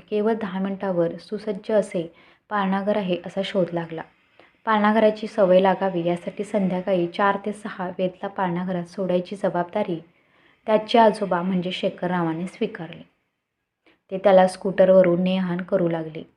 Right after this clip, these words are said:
कामवाल्या बाईंना थोडे पैसे जास्त देऊन त्यांच्याकडूनच भाज्या निवडणे, चिरणे या जबाबदाऱ्या सोपवल्या. तर पोळ्यांच्या बाईवर नाश्ता करणं, भाजी करणं याचे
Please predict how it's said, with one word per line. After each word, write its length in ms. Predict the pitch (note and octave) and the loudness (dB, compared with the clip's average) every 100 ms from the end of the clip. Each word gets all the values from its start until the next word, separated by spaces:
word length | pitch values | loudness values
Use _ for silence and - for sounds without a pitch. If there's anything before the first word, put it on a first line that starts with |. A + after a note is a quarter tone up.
| _ _ _ - | _ _ _ -2
कामवाल्या 440 | G#3 G#3 G#3+ G#3 | 2 4 4 2
बाईंना 460 | G#3 G3 F#3+ F#3+ E3+ - | 2 0 0 -2 -4 -6
थोडे 160 | G3 G3 | 0 0
पैसे 360 | G3 F#3 - | 4 2 0
जास्त 400 | F#3+ F#3 E3+ - | -2 -2 -2 -6
देऊन 280 | F#3+ F#3+ E3 E3+ _ _ _ _ _ - | -6 -4 -4 -8 _ _ _ _ _ -2
त्यांच्याकडूनच 720 | G#3+ G#3 G#3+ G#3+ G3+ F3+ F3 - | 0 4 4 4 2 0 -2 -6
भाज्या 300 | F3+ F3 F#3 | -4 0 2
निवडणे, 480 | F3+ F3 E3+ E3+ | 2 2 2 -2
चिरणे 480 | E3 - E3+ E3+ D#3+ E3 | -6 -4 -2 -2 -2 -6
या 100 | F3+ | -8
जबाबदाऱ्या 600 | F3+ F3 F3 F3 E3+ E3 | -4 -2 -2 -4 -10 -10
सोपवल्या. 520 | E3+ F3+ - D#3+ E3 - _ _ _ _ _ _ _ _ | -10 -10 -10 -12 -12 -16 _ _ _ _ _ _ _ _
तर 220 | F#3+ F#3 E3+ - - | 6 6 6 0 4
पोळ्यांच्या 440 | G3+ G3 G3+ A3+ | 6 6 4 2
बाईवर 460 | G#3 F#3+ F#3 E3+ E3+ | 2 2 4 2 0
नाश्ता 360 | F3 - - | -6 -8 -8
करणं, 440 | F#3+ G3 F3 E3+ E3+ | -2 -2 0 -4 -6
भाजी 340 | E3+ E3+ - | -8 -8 -8
करणं 360 | F#3 F#3 E3+ E3 - _ _ _ _ - | -6 -4 -4 -8 -12 _ _ _ _ -18
याचे 300 | G#3 F#3 | -4 -2